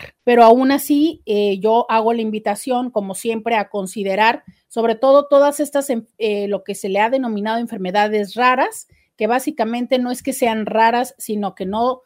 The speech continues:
se tiene la práctica clínica y médica para saber cómo atenderlas, entre ellas la fibromialgia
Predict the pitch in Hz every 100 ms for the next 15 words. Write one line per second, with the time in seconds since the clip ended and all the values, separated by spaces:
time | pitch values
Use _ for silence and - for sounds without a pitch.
0 | _ - 226 202 247 240 262 202 - 226
1 | 233 - 247 - 220 220 214 190 190 233
2 | 233 247 247 226 185 202 233 240 220 233
3 | 220 180 170 175 208 220 - 226 220 226
4 | 233 220 _ - 214 214 214 220 277 277
5 | 233 233 208 202 202 208 202 214 208 185
6 | 220 202 214 233 277 294 285 302 285 254
7 | 262